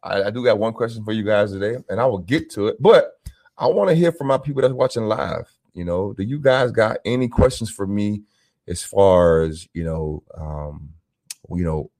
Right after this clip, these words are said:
while I'm over here, you know, any questions, uh, concerning what I'm gonna be doing, or anything,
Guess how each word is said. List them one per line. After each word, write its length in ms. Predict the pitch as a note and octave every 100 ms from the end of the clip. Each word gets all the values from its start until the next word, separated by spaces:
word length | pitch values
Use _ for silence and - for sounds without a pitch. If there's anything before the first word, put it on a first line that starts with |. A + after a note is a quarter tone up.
| _ -
while 260 | F2+ F#2+
I'm 100 | G2
over 160 | F#2 F2+
here, 440 | F#2 F2 E2+ F2 _ _
you 80 | D#2+
know, 100 | D#2
any 200 | F2+ F#2+
questions, 420 | G#2 F#2+ F#2 D#2+ D#2 E2+ -
uh, 160 | E2+ E2+
concerning 640 | - E2+ F#2 F2 E2+ D#2+ D#2+ -
what 160 | E2+
I'm 60 | F#2
gonna 140 | F2+
be 100 | D#2
doing, 680 | D2+ G2+ G#2+ G#2+ G#2 G#2 - _ _ _ _ - - _
or 80 | -
anything, 680 | D#4 B4+ F#4+ B3 E3 G2